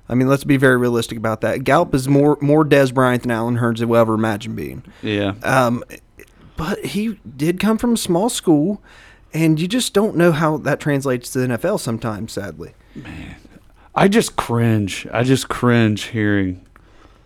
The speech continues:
Speaker 2: Michael Gallup's name. I just, I, dude, there's a lot of, uh, there's just a ton. What are you doing?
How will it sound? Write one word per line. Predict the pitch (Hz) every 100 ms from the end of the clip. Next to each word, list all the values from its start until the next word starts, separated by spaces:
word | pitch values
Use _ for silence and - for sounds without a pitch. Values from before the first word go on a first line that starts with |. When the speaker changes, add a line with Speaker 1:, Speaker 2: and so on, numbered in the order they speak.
| _ _ _ _ - - _ _ _ _ - -
Speaker 2:
Michael | 127 127 127 117
Gallup's | 110 107 101 -
name. | 110 107
I | 120
just, | 156 - -
I, | 139 95
dude, | 104 123 135 110 - 127 104
there's | 143 123
a |
lot | 123 101 110 110 107 104
of, | 95 95
uh, | 90 87 90 - - - - -
there's | - - - 147 151
just | 170
a | 135
ton. | - 113 117 127
What | 135 147 - - - _ -
are |
you | 156
doing? | 160 196 -